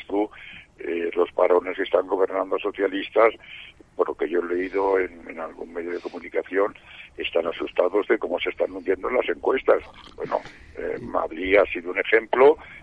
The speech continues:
eh, porque claro, esto de los privilegios continuos a Cataluña, eh, eh,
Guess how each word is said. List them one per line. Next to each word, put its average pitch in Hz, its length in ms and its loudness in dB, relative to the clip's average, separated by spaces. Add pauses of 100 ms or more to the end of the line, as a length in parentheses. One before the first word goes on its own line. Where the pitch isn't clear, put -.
(120)
eh, 80 560 -2 (400)
porque - 380 -6
claro, 92 360 2 (100)
esto - 260 -6
de 87 160 -2
los 87 160 -6
privilegios - 600 -6
continuos 85 560 -10
a 90 80 -2
Cataluña, 104 640 0 (480)
eh, - 540 -10 (320)
eh, - 420 -10